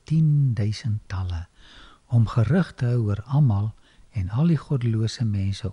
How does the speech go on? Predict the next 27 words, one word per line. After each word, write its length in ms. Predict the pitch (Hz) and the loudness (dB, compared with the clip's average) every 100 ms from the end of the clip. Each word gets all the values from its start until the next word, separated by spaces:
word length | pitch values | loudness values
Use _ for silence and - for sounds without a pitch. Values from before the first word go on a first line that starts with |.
| - | -2
onder 200 | 120 117 | -2 0
hulle 140 | 101 - | -4 -6
te 100 | - | -12
straf, 520 | - - 117 104 _ _ - - - _ - - | -12 -6 -6 -6 _ _ -20 -20 -20 _ -12 -10
oor 120 | 98 | -4
al 180 | 143 151 | 0 2
hulle 220 | 143 131 | 4 2
goddelose 720 | - 117 101 117 143 147 113 | 0 -2 0 0 -2 -2 -4
werke 520 | 95 95 - 92 82 - _ - - - | -2 -4 -6 -8 -10 -12 _ -20 -12 -10
wat 120 | - | -6
hulle 180 | 92 87 | -6 -6
goddelooslik 960 | - 127 104 85 95 120 - 98 - | -4 -2 -2 -2 -2 -4 -4 -8 -12
gedoen 380 | - 87 95 143 | -12 -4 2 2
het 280 | 175 - - _ - - _ - | 2 0 -10 _ -20 -20 _ -12
en 220 | - 104 | -4 -4
oor 320 | 120 131 123 | 0 0 0
die 220 | - 98 - _ - _ | -4 -6 -6 _ -20 _
harde 540 | - 110 165 170 139 | -6 -4 0 0 0
woorde 520 | 107 143 131 - 87 - - - _ _ _ | 0 0 -2 -4 -10 -10 -18 -20 _ _ _
wat 120 | 98 | -4
die 80 | 95 | -4
goddelose 720 | - 98 95 92 147 139 127 | -4 -6 -4 0 0 0 -4
sondaars 840 | - - 139 123 90 80 82 - - - _ - - | -4 0 2 2 0 -4 -8 -12 -20 -20 _ -20 -6
teen 220 | 107 98 | -2 0
hom 180 | 90 85 | -2 -6
gespreek 580 | 110 - - 85 82 | -10 -12 -10 -12 -12
het." 240 | 92 - | -16 -18